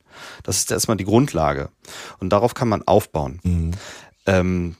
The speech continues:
Speaker 1: wir sind auch, und das ist mein Lieblingsbegriff, das sage ich immer wieder, wir sind kognitive Sparer. Das ist ein Begriff aus der Sozialpsychologie. Ähm, wir machen immer nur so viel, wie wir müssen. Deswegen bauen wir uns quasi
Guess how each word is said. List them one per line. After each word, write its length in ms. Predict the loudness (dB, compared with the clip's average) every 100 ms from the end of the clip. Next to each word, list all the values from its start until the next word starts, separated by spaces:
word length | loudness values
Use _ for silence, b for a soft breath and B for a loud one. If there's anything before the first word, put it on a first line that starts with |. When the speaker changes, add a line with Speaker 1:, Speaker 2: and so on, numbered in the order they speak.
| _ _ _ -20
Speaker 1:
wir 200 | -2 0
sind 280 | 4 2 4
auch, 420 | 6 6 4 -6
und 180 | -10 -4
das 120 | -2
ist 100 | -2
mein 140 | -2 0
Lieblingsbegriff, 720 | 0 0 -2 -2 -6 -4 -2
das 140 | -2
sage 120 | -2 -2
ich 140 | -4
immer 240 | -4 -2
wieder, 260 | 0 -2 0
wir 100 | -2
sind 160 | -2 -4
kognitive 600 | -2 0 -2 -4 -6 -6
Sparer. 580 | -2 2 2 2 -4 -10
Das 140 | -8
ist 40 | -8
ein 80 | -6
Begriff 320 | -2 -2 0
aus 200 | -6 -4
der 120 | -4
Sozialpsychologie. 960 | -4 0 0 0 -4 -2 -2 0 -2 -2 B B B B -2
Ähm, 480 | 2 2 2 -2 -6 b b b -2
wir 100 | 2
machen 300 | 2 2 0
immer 180 | 2 4
nur 160 | 4
so 240 | 2 2 0
viel, 380 | 0 2 2
wie 120 | 2 2
wir 100 | 2
müssen. 420 | 2 2 -2 -8 _ _ _ _ _ _ _
Deswegen 500 | -2 2 2 2 0
bauen 260 | 0 0 0
wir 120 | -4
uns 160 | -6
quasi 360 | -6 -6 -6